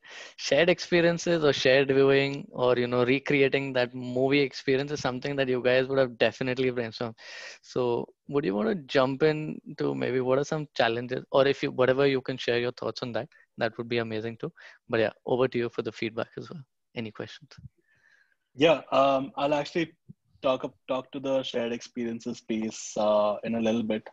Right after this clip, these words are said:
Speaker 2: There's actually a bunch of things that have been happening internally in, in trying to build for that, and we're trying to figure out what's the right way to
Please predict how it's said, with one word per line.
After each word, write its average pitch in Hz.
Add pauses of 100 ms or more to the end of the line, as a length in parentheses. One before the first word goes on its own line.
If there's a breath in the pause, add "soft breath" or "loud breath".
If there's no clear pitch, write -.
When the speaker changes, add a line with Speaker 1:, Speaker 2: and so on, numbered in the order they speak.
(120)
Speaker 2:
There's 104
actually 101
a 110
bunch 110
of 131
things 110
that 107
have 104
been 107
happening 104 (540)
internally 113 (260)
in, 104
in 107
trying 110
to 110
build 107
for 110
that, 104
and 104
we're 104
trying 110
to 110
figure 107
out 104
what's 104
the 107
right 101
way 104
to 101